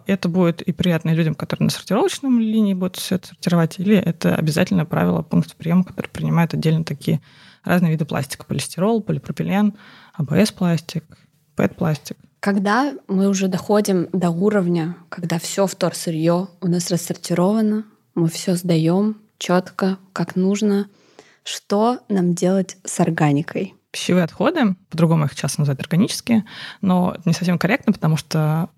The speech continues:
Speaker 1: например, полимеры — это тоже органическая химия. Поэтому я обычно это называю пищевые отходы, чтобы всем понятнее было. Это очень прям большой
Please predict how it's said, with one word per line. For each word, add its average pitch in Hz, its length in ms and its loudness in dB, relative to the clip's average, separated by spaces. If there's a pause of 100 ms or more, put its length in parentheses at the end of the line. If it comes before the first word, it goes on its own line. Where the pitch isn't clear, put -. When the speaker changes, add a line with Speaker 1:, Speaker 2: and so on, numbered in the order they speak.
Speaker 1:
например, 156 340 0
полимеры — 175 400 2
это - 80 -8
тоже 170 180 2
органическая 151 440 0
химия. 143 380 0 (720)
Поэтому 160 380 0
я 160 140 2
обычно 160 280 0
это 147 120 -4
называю 143 180 -2
пищевые - 260 0
отходы, 285 300 0 (580)
чтобы - 220 -2
всем 170 180 -2
понятнее 160 380 0
было. 156 260 0 (140)
Это 247 360 0 (100)
очень 170 520 0 (160)
прям 170 240 0
большой 254 560 -2